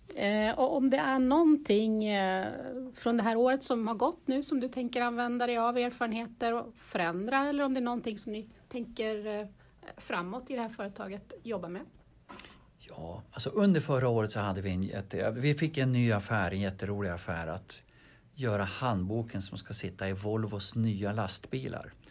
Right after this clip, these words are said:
Speaker 2: Och det gör man ju ett år i förväg, så att, eh, eh, vi har håll-, jobbat med det sedan i februari, eh, i fjol. Och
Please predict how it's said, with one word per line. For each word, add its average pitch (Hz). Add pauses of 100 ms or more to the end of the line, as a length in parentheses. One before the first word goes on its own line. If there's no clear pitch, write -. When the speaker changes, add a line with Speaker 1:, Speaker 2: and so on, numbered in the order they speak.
(440)
Speaker 2:
Och 127
det 131
gör 123
man 120
ju 117
ett 131
år 101
i 98
förväg, 98
så 95
att, -
eh, 87 (840)
eh, 92
vi 113
har 127
håll-, 139
jobbat 131
med 117
det 101
sedan 104
i 98
februari, 101 (380)
eh, 92 (360)
i -
fjol. - (640)
Och -